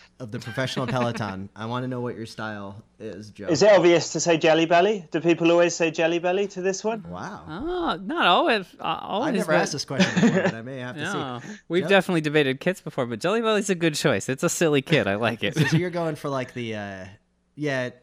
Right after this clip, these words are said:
Speaker 2: And for clubbing, that's
Speaker 1: I'm,
Speaker 2: a really good kit
Speaker 1: it
Speaker 2: for
Speaker 1: is.
Speaker 2: clubbing.
Speaker 1: Like, like,
Speaker 2: That's
Speaker 1: I'm,
Speaker 2: a good choice. I
Speaker 1: like,
Speaker 2: like
Speaker 1: I'm,
Speaker 2: that.
Speaker 1: <laughs> I'm bringing the party to the, uh, like, look at what I'm wearing. I'm wearing jelly beans
Speaker 2: <laughs> Mm-hmm.
Speaker 1: all over me.
Speaker 2: Well,
Speaker 1: Um,
Speaker 2: a night of dancing and raving. Good, a good choice.
Speaker 1: the
Speaker 2: That's
Speaker 1: Jelly Belly
Speaker 2: perfect. <laughs>
Speaker 1: kit is a pretty good one.
Speaker 2: All right.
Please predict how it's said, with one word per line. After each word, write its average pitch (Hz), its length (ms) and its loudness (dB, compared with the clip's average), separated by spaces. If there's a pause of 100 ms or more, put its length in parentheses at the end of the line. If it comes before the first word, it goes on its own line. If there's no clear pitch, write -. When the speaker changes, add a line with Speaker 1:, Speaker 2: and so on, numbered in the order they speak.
Speaker 2:
And 190 140 -4
for 214 100 2
clubbing, 139 540 2
that's 143 220 0
Speaker 1:
I'm, 175 60 2
Speaker 2:
a 151 40 0
really 143 200 4
good 107 200 0
kit 107 160 2
Speaker 1:
it - 60 -2
Speaker 2:
for 98 80 0
Speaker 1:
is. 107 80 -6
Speaker 2:
clubbing. 92 280 -2
Speaker 1:
Like, 87 100 -12
like, 127 100 -8
Speaker 2:
That's 147 140 0
Speaker 1:
I'm, 147 60 -2
Speaker 2:
a - 20 0
good 143 140 4
choice. 95 280 -6
I 113 80 -6
Speaker 1:
like, 127 140 -2
Speaker 2:
like - 20 -4
Speaker 1:
I'm, 120 80 -4
Speaker 2:
that. 92 160 -6 (280)
Speaker 1:
<laughs> 170 240 -10
I'm 135 100 -2
bringing 143 260 -2
the 123 80 -6
party 127 380 -4
to 110 160 -10
the, 107 220 -8
uh, 101 240 -8 (400)
like, 117 140 -10
look 139 120 -6
at 139 80 -2
what 127 120 -4
I'm 113 120 -4
wearing. 120 220 -4
I'm 107 80 -6
wearing 117 200 -6
jelly 120 320 -6
beans 101 480 -8
Speaker 2:
<laughs> - 0 -
Mm-hmm. 92 140 -14
Speaker 1:
all 110 120 -6
over 113 100 -10
me. 107 100 -12 (480)
Speaker 2:
Well, 131 260 -4
Speaker 1:
Um, 156 120 -2
Speaker 2:
a 147 40 -4
night 160 180 -2
of 110 140 -4
dancing 101 400 -6
and 85 100 -8
raving. 92 320 -2
Good, 135 300 -6
a 135 100 -6
good 143 200 -2
choice. 120 320 0
Speaker 1:
the - 100 -12
Speaker 2:
That's 107 80 -4
Speaker 1:
Jelly 240 200 -4
Belly 127 300 -2
Speaker 2:
perfect. 147 380 0
<laughs> - 40 -14
Speaker 1:
kit - 140 0
is 117 140 -12
a 180 40 -8
pretty 127 220 -10
good 101 160 -12
one. 82 100 -16
Speaker 2:
All 110 60 0
right. 95 240 2